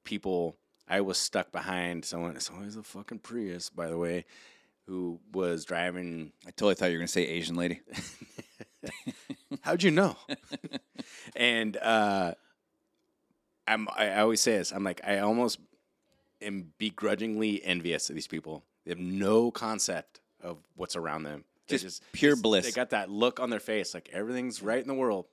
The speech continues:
Speaker 1: Just going
Speaker 2: Yep.
Speaker 1: seven miles an hour down the street,
Speaker 2: Right.
Speaker 1: line of cars behind me, and kinda like,
Speaker 2: Yep.
Speaker 1: "I might park, not gonna park here,
Speaker 2: And that's the
Speaker 1: actually."
Speaker 2: same person that's gonna tell you that, you know, you just have to, you know, trust in the universe that it's all gonna
Speaker 1: Yeah.
Speaker 2: just work out and just, just,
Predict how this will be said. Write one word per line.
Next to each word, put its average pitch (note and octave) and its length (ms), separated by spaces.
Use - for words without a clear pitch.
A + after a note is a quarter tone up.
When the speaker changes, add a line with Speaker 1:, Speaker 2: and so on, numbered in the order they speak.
Speaker 1:
Just - 200
going B2 320
Speaker 2:
Yep. A2+ 80
Speaker 1:
seven B2 340
miles C3 280
an C#3+ 80
hour C3 300
down A2+ 180
the A2+ 60
street, B2+ 520
Speaker 2:
Right. G#2+ 200
Speaker 1:
line A#2 360
of C#3 60
cars C3 260
behind A#2+ 380
me, A#2 220
and A2 120
kinda G#2+ 260
like, G#2+ 120
Speaker 2:
Yep. B2 140
Speaker 1:
"I F3 180
might D3+ 220
park, C#3+ 260
not F2+ 240
gonna G2+ 120
park G2+ 280
here, G2+ 160
Speaker 2:
And A2 100
that's C#3 180
the D3 60
Speaker 1:
actually." C#3 80
Speaker 2:
same D3+ 500
person C3+ 380
that's B2 180
gonna B2+ 200
tell B2 260
you B2 180
that, A2+ 200
you C3 140
know, E3 180
you D#3+ 180
just F3 180
have E3 240
to, C#3+ 480
you A#2+ 140
know, A2 480
trust D#3 340
in C3 60
the A#2+ 80
universe G#2+ 560
that F#2 120
it's F#2+ 140
all G#2+ 240
gonna G#2+ 160
Speaker 1:
Yeah. G2 60
Speaker 2:
just G#2+ 200
work G#2 240
out E2+ 260
and F2+ 100
just, - 340
just, C3 220